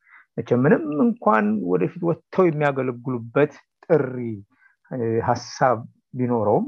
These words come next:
ግን ከእርሱ ጋር እንዲኖሩ ነው የጠራቸው። ምክንያቱም ከጌታ ጋር መኖር ከማድረግ በፊት የሚቀድምና የማያቋርጥ ነው። እግዚአብሔር ይመስገን ለሁላችን፣ ለሁላችን። መቼም ምንም ያህል ዘመን በጌታ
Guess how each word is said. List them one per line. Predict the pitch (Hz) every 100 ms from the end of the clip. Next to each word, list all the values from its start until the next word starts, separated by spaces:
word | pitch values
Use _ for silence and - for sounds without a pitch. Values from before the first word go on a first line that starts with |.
| 139
ግን | 165 233 - _ _ _
ከእርሱ | - 156 - 151
ጋር | 143
እንዲኖሩ | 135 123 127 127 110
ነው | 107
የጠራቸው። | 98 - 95 - 87 87 - 87 _ _ _ _
ምክንያቱም | 110 - 123 120 151
ከጌታ | 139 131 143 151 147
ጋር | 151
መኖር | 160 190 240 403 -
ከማድረግ | - 147 151 151 165
በፊት | 170 170 220
የሚቀድምና | 185 160 165 180 175 123 123 127 220
የማያቋርጥ | 160 127 120 117 107 - 101 101 113
ነው። | 107 98 _ _ _ _
እግዚአብሔር | _ 120 113 113
ይመስገን | 110 110 - - -
ለሁላችን፣ | 196 359 294 330 330 180 - 110 - _ _ _ _ -
ለሁላችን። | 156 156 127 104 - 113
መቼም | 110 - 131 135 - _ _ -
ምንም | 135 190
ያህል | 190 165 180
ዘመን | 165 170 165
በጌታ | 160 147 151